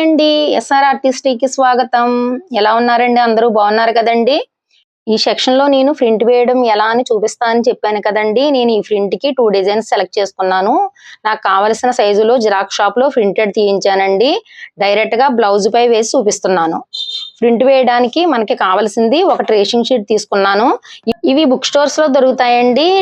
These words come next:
ట్రేసింగ్ షీట్స్ అంటే ఇస్తాడు. దీంతో పాటు మీరు ఒక మార్కర్ పెన్ ఒకటి తెచ్చుకోండి. తెచ్చుకున్న తర్వాత దాని కింద డిజైన్ పెట్టి మనం ట్రేసింగ్ షీట్ పై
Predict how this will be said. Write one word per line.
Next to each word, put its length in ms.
ట్రేసింగ్ 380
షీట్స్ 280
అంటే 240
ఇస్తాడు. 400
దీంతో 400
పాటు 240
మీరు 220
ఒక 120
మార్కర్ 380
పెన్ 200
ఒకటి 200
తెచ్చుకోండి. 540
తెచ్చుకున్న 440
తర్వాత 400
దాని 260
కింద 180
డిజైన్ 380
పెట్టి 180
మనం 140
ట్రేసింగ్ 360
షీట్ 240
పై 80